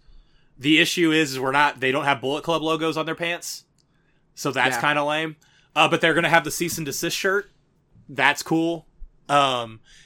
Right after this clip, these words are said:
Speaker 1: and, like, this is prime Young Bucks. I, again, I have, I'm looking at three different sets of Young Bucks right now on my shelf. I probably won't get these. Um,
Speaker 2: Same.
Speaker 1: which, like, uh, I might end up with 'em, though.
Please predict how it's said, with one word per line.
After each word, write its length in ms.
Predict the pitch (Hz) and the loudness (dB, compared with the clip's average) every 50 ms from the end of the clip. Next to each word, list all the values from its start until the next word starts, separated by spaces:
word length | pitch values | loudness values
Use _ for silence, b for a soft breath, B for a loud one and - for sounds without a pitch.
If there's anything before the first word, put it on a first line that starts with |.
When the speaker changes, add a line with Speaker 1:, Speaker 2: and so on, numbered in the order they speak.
| b b b b | b b b b
Speaker 1:
and, 200 | - 160 170 165 | 4 4 4 6
like, 220 | 170 170 156 147 - | 4 4 4 4 2
this 160 | 170 160 - | -2 -4 -4
is 80 | 151 - | -6 -10
prime 360 | - - 170 160 160 156 143 | -4 0 0 2 2 0 -2
Young 200 | 127 127 139 131 | -6 -8 -6 -2
Bucks. 200 | 156 156 151 - - | -2 -2 -2 -2 -2
I, 180 | - 143 156 147 - | 2 2 2 2 0
again, 380 | 151 143 165 180 156 135 123 _ b b b b b - | 0 2 4 4 2 2 -2 _ b b b b b 0
I 160 | 135 143 151 | 2 2 2
have, 500 | 139 160 160 156 156 156 156 151 143 - - | 4 2 2 4 4 2 2 0 -2 -6 -8
I'm 100 | 135 135 | -10 -6
looking 260 | 147 147 147 160 151 | -6 -6 -6 -6 -6
at 220 | 139 131 131 - - | -6 -6 -8 -8 -6
three 140 | 151 151 147 | -4 -4 -4
different 240 | 143 - 160 131 | -4 -6 -8 -8
sets 180 | - 147 - - | -8 -8 -8 -6
of 60 | 127 | -8
Young 140 | 123 117 113 | -8 -8 -10
Bucks 200 | 101 95 - - | -12 -14 -14 -14
right 160 | - 101 92 - | -14 -16 -16 -16
now 220 | 101 95 98 - _ _ _ - | -20 -20 -20 -20 _ _ _ -10
on 120 | 127 123 | -10 -6
my 100 | 123 113 | -6 -6
shelf. 360 | 107 - - 107 95 95 - b b b b b | -8 -8 -10 -12 -12 -14 -20 b b b b b
I 60 | - - | -6 -2
probably 340 | 127 151 147 139 135 135 | 2 4 4 4 4 2
won't 180 | 127 123 120 - | -2 -4 -4 -6
get 160 | - 110 - | -10 -10 -10
these. 380 | - 98 85 82 82 - - - b b b b b b b b b b b | -12 -18 -18 -14 -14 -14 -14 -14 b b b b b b b b b b b
Um, 140 | b 175 175 170 | b 6 6 6
Speaker 2:
Same. 120 | 165 160 | 4 2
Speaker 1:
which, 280 | 156 196 208 - - 196 | 4 4 4 4 4 4
like, 320 | 190 180 170 160 - - b b b b b b _ _ - _ - _ _ _ _ _ _ _ _ - | 4 6 6 4 2 -4 b b b b b b _ _ -20 _ -20 _ _ _ _ _ _ _ _ 2
uh, 280 | 160 175 185 180 175 151 | 6 8 10 10 8 8
I 100 | - 175 | 8 6
might 180 | 175 202 214 220 | 8 8 6 8
end 120 | 226 226 240 | 6 4 0
up 120 | 233 - | 0 0
with 160 | 180 170 160 | 0 -2 0
'em, 100 | 147 131 120 | -2 -6 -8
though. 200 | 110 98 87 | -10 -14 -16